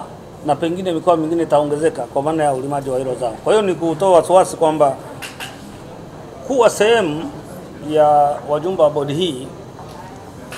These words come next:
si kwamba nitafanya upendeleo, lakini pia nitatumia hiyo fursa kuhakikisha kwamba tunafanya vizuri kutokana na mahitaji ya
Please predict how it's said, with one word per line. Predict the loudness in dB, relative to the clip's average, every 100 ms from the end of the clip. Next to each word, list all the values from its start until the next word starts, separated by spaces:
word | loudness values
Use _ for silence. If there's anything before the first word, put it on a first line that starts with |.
| -16 -16 -8
si | -4 0
kwamba | 2 4 4
nitafanya | 4 2 4
upendeleo, | 0 0 2 4 4 2 -4
lakini | -8 -6 -8
pia | -4 0 0
nitatumia | 0 -6 -2 0
hiyo | 0
fursa | 0 -4 -4 -4 -8 -10 -16 -16 -16 -6
kuhakikisha | -4 -4 -2 0
kwamba | 2 4 2
tunafanya | 0 -2 0 0 0
vizuri | 0 0 0
kutokana | -2 -4 2 2
na | 2
mahitaji | -4 2 2 2
ya | -2